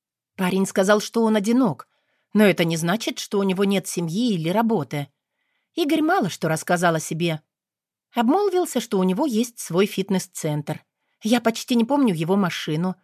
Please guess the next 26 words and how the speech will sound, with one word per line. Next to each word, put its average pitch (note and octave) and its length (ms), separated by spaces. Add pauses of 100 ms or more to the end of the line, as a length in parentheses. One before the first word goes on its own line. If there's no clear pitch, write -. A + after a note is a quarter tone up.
(200)
в - 100
которой F#3 360
он F3 120
привёз F#3 380
меня F#3 220
в E3 60
роддом, F3 460 (380)
но, G3+ 140
кажется, D#4 420
это C#4 180
была B3 280
красная A#3 420
спортивная G3+ 640
машина. E3 560 (440)
Я A#3 160
плохо C4 300
разбираюсь E3+ 500
в F3 60
автомобилях, F#3 720 (400)
но F#3+ 140
машина F3 500
Игоря F3+ 240
производила E3 540
впечатление G3 720
дорогого B3 460
автомобиля. F#3 680